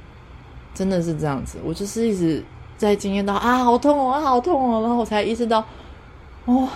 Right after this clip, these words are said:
再这样下去保护行不通。而且我那，我也是在我自己身上经验到之后，我才意识到，哦，原来我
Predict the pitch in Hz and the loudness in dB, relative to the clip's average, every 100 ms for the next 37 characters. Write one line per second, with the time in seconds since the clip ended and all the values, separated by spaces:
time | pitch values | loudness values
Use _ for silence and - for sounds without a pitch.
0 | - 269 269 269 247 240 262 254 247 214 | -10 -4 0 4 2 2 0 2 2 4
1 | 180 190 240 240 196 208 208 214 196 214 | 4 4 2 0 0 -2 -2 -2 0 0
2 | 254 214 160 202 247 - 262 302 196 - | 4 6 4 2 0 2 4 6 4 2
3 | 233 254 233 170 - 220 175 165 180 175 | -2 2 4 2 0 -2 -2 -2 -2 -2
4 | 170 170 180 165 151 156 160 139 - 175 | -2 -2 -2 0 -2 2 2 2 -2 -4
5 | 185 196 - - - - - 294 302 277 | -2 -6 -8 -18 -18 -18 -2 2 4 4
6 | 269 269 240 170 151 | 4 6 6 8 6